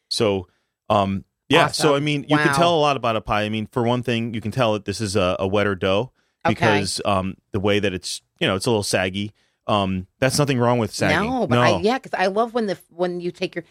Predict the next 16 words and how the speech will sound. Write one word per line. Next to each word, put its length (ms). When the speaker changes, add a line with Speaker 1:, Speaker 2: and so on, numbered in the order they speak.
Speaker 2:
I 80
love 180
when 80
the 80
pizza 400
kinda, 240
like, 140
just 300
curls 480
over, 300
and 160
then 120
you 80
just 200
have 260
to 340